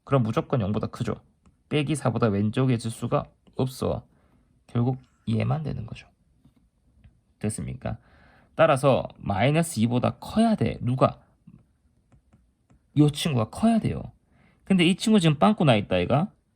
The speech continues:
빵꾸 나 있으면 이 상태에서 등호를 따지라고 했어요. 요 친구가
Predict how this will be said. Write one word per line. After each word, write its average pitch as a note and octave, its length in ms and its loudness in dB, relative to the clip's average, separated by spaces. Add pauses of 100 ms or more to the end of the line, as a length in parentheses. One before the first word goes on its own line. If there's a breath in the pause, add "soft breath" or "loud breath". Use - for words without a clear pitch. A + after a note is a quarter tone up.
(180)
빵꾸 G3 240 2
나 A#2+ 100 4
있으면 A2 560 2 (880 soft breath)
이 C#3 80 0
상태에서 E3+ 800 0 (140)
등호를 D#3 420 4
따지라고 A2+ 400 2
했어요. A2+ 420 -2 (360)
요 D3+ 80 4
친구가 B2 600 2